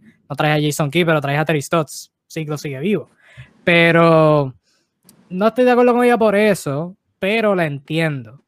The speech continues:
Porque Dallas ahora mismo, la situación está rarita. Luka quizás no está muy feliz.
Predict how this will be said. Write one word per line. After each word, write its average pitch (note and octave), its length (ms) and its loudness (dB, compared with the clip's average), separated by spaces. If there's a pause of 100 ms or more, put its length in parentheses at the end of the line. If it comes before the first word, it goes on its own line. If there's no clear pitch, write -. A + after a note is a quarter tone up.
(180)
Porque D#3 840 -6 (360)
Dallas G3 480 0
ahora G3+ 200 0
mismo, G3+ 580 -4 (260)
la D#3+ 140 -6
situación F3 460 -6
está F#3 260 -4
rarita. C#3+ 640 -4 (240)
Luka E3 380 -4
quizás E3+ 260 -6
no F3+ 80 -6
está E3+ 180 -6
muy F3+ 160 -6
feliz. E3 600 -6